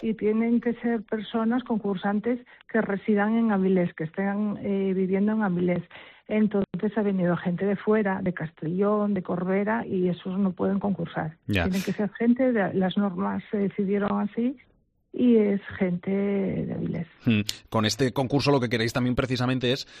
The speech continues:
Speaker 2: recuperar un poco, que yo, lo hablábamos precisamente cuando estabais presentes en Salenor, eh, cada
Speaker 1: Sí.
Speaker 2: vez tenemos más en, en, en vista, ¿no? El mantecado de Avilés, cada vez lo vemos más por ahí, pero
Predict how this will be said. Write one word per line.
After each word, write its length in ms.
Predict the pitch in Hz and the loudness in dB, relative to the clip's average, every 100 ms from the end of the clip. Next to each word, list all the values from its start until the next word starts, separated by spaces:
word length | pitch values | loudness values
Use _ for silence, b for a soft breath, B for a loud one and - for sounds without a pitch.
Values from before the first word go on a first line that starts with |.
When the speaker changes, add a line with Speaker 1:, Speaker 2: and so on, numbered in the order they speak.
| B | B
Speaker 2:
recuperar 560 | - 120 113 120 120 113 | -8 -6 -2 0 2 2
un 120 | 131 | 2
poco, 420 | 123 143 156 - - | 2 2 2 -2 -2
que 160 | 113 | -2
yo, 200 | 104 107 - - | 0 0 -4 -10
lo 140 | 113 | -6
hablábamos 340 | 95 104 120 117 | 0 2 2 0
precisamente 480 | 117 107 117 120 110 | -4 -4 -2 0 0
cuando 160 | 110 | -2
estabais 260 | 110 117 110 | -2 -2 -2
presentes 400 | 120 117 117 110 | -2 -2 -2 -2
en 120 | 110 | 0
Salenor, 420 | 113 110 110 135 B B B | 0 2 2 0 B B B
eh, 420 | - 101 95 92 87 | -8 -4 -4 -4 -4
cada 200 | 107 110 | 0 4
Speaker 1:
Sí. 60 | 107 | 4
Speaker 2:
vez 140 | 101 | 2
tenemos 320 | 131 120 117 | 2 2 0
más 360 | 120 117 120 - | 0 2 2 0
en, 360 | 113 110 110 110 | -2 -4 -4 -6
en, 300 | 113 107 104 | -6 -4 -4
en 220 | 110 107 | -4 -2
vista, 340 | 120 131 - 107 | 0 -2 -2 -2
¿no? 140 | 139 | 0
El 80 | 123 | -2
mantecado 400 | 107 104 104 113 | -2 -4 -2 0
de 60 | |
Avilés, 280 | 110 107 123 | 0 0 -2
cada 160 | - 107 | -2 -2
vez 80 | 110 | 0
lo 80 | |
vemos 240 | 117 120 110 | 0 0 0
más 140 | 120 | -2
por 160 | - 113 | 0 2
ahí, 180 | 117 165 B B - | 2 -2 B B -6
pero 260 | 107 104 | -4 -4